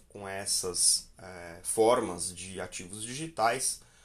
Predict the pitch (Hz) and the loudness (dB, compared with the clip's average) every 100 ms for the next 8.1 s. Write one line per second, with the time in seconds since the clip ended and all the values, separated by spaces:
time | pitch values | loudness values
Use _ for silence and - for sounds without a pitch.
0 | - _ - 131 - 160 160 170 165 120 | -20 _ -4 4 4 6 4 4 2 0
1 | 160 - - 143 151 151 117 117 113 113 | 4 4 4 2 4 4 2 -4 -6 -2
2 | - 101 120 117 110 101 107 110 107 101 | 0 2 2 -2 -8 -6 -4 -4 -2 0
3 | 98 101 98 113 110 101 - 117 113 113 | -2 -4 -4 -2 -2 2 4 4 2 -4
4 | 101 113 131 120 - 95 92 110 127 104 | -2 -2 0 -2 -2 0 2 2 0 -6
5 | 95 95 104 160 165 107 123 147 - - | -8 -8 -6 -8 -6 -4 -4 -6 -12 -20
6 | - - - 123 131 147 147 180 165 123 | -20 -20 -14 -10 -6 0 0 0 -2 0
7 | 135 147 156 160 160 - 113 120 135 - | 2 4 4 6 8 8 6 4 4 4
8 | - | 4